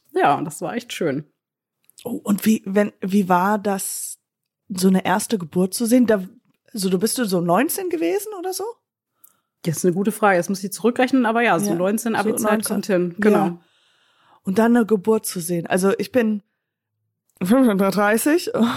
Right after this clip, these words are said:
Speaker 2: ich habe noch keine
Speaker 1: <laughs>
Speaker 2: Geburt gesehen. Außer bei den Karga-, Kardashians. Aber ich weiß nicht, ob das
Speaker 1: Die hab ich noch nicht mal gesehen.
Speaker 2: <laughs> Oh, das willst du, das ist,
Speaker 1: Möchte ich
Speaker 2: das
Speaker 1: nicht.
Speaker 2: entraubt dir, nee.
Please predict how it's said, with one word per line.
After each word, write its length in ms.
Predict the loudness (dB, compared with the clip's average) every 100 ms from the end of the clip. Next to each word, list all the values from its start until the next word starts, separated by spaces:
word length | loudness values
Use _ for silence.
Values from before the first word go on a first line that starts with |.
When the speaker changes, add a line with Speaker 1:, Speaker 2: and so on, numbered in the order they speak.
| -8 -8 2
Speaker 2:
ich 100 | 4
habe 100 | 4
noch 280 | 4 4 4
keine 240 | 6 6
Speaker 1:
<laughs> 20 |
Speaker 2:
Geburt 320 | 4 0 -2
gesehen. 680 | -2 -4 -2 0 0 0 -4 -2
Außer 280 | 0 0
bei 260 | 0 2 0
den 280 | 0 -2 -2
Karga-, 380 | -2 -2 -2 -6 _
Kardashians. 840 | -4 0 2 0 0 0 -2 -4
Aber 200 | -2 0 0
ich 120 | 0
weiß 280 | -2 -2 -4
nicht, 140 | -4 -2
ob 80 | 2 2
das 80 | 4
Speaker 1:
Die 60 | 4
hab 100 | 4
ich 160 | 2 2
noch 100 | 2
nicht 200 | 2 0
mal 100 | 0
gesehen. 440 | 0 2 4 4 2 -6
Speaker 2:
<laughs> 240 | -6 -2 0
Oh, 60 |
das 180 | 2 2
willst 240 | 0 0
du, 60 | -8 -10
das 180 | -6 -2
ist, 140 | -2 -4 -10 -14 _ -2
Speaker 1:
Möchte 320 | 2 2 2
ich 40 | 2
Speaker 2:
das 60 |
Speaker 1:
nicht. 100 | 2
Speaker 2:
entraubt 380 | 2 2 0 0
dir, 160 | -2 -2
nee. 320 | -2 -2